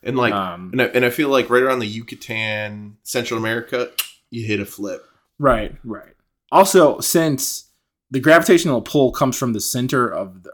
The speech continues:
Speaker 2: Earth, correct?
Speaker 1: Yeah.
Speaker 2: Am I right? Then that means if it's uneven, the distance between the center and the surface,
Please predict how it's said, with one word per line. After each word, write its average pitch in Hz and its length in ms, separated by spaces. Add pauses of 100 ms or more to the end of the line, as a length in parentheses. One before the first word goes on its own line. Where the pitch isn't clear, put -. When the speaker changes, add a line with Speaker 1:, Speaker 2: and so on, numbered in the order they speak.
Speaker 2:
Earth, 98 180
correct? 110 300 (200)
Speaker 1:
Yeah. 110 100
Speaker 2:
Am 98 60
I 98 40
right? 101 180 (720)
Then 131 560 (520)
that 165 300
means 160 300
if 135 160
it's 139 220
uneven, 135 800
the 127 100
distance 131 520
between 123 460
the 110 60
center 120 420
and 104 120
the 92 60
surface, 104 520